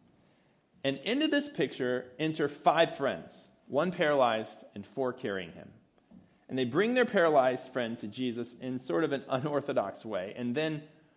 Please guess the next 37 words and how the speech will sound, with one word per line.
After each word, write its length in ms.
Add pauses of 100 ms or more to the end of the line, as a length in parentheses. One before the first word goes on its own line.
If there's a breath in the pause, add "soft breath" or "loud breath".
Mark 400
makes 560
one 360
comment 540
that 100
I 100
think 260 (680)
is 300
the 120
linchpin 640
of 200
this 160
whole 140
passage 500
that 180
changes 540
the 80
direction. 480
It's 100
been 180
a 60
story 280
about 220
how 80
popular 480
Jesus 360
is, 260 (480 soft breath)
but 140
this 180
one 360
phrase 440 (840)
turns 420
everything 600
in 80
a 60
new 160
direction. 440